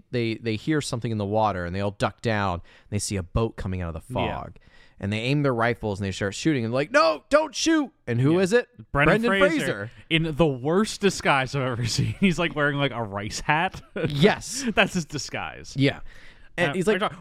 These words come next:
Speaker 2: "What the hell are you doing out here, innit?" <laughs>
Speaker 1: It's like, "Well, I heard you were coming out to this village, and, you know, I wanted to come with you.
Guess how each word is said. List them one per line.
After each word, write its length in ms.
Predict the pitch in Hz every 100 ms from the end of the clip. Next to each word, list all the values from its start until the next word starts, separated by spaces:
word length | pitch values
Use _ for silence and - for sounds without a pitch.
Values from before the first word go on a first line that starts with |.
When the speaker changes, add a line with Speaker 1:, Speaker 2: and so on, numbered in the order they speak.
| 320
Speaker 2:
"What 200 | 330 -
the 120 | 294
hell 240 | 285 277
are 140 | 277 269
you 160 | 269
doing 320 | 269 285 262 240
out 160 | 214
here, 320 | 196 196 196
innit?" 280 | 233 294 180 - - -
<laughs> 180 | - -
Speaker 1:
It's 120 | -
like, 100 | 180
"Well, 160 | 196 220
I 120 | 214
heard 280 | 214 277 202
you 80 | 208
were 140 | 202
coming 260 | 214 220 208
out 140 | 208
to 100 | 202
this 160 | 180 -
village, 640 | 185 240 220 180 156 170
and, 520 | 170 175 175 170 165 -
you 140 | 185
know, 160 | 175 165
I 80 | 170
wanted 320 | 175 196 170
to 520 | 190 175 165 156 - _
come 220 | - 165
with 200 | 196 254
you. 560 | 208 180 170 156 143 -